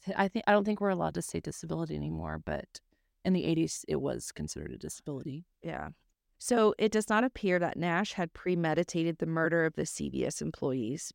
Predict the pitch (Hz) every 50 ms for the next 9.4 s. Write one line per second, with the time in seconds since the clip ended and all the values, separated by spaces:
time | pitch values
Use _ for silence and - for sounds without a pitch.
0 | _ - 156 - - 165 170 170 175 185 196 208 - - - 151 160 165 - -
1 | - - - - 160 165 165 165 156 - 143 123 123 127 139 - - - 147 147
2 | 156 170 185 185 202 190 - - - 165 160 160 - - - 151 151 151 147 151
3 | 151 156 156 135 123 - - - 147 147 143 - 196 196 180 - - - 143 135
4 | 131 - 151 - - 143 160 - _ _ _ _ _ _ _ 170 170 156 147 151
5 | 165 160 - 175 170 170 170 180 185 175 180 175 175 170 165 165 165 165 156 147
6 | 147 - - - 160 151 - 135 131 147 - - - 156 165 160 160 160 165 160
7 | 156 156 151 151 - - 143 - 143 - - - - 147 139 131 131 135 - 82
8 | - _ - 185 180 170 - 170 165 175 185 - - - - - - 175 160 151
9 | - - 147 135 113 - - -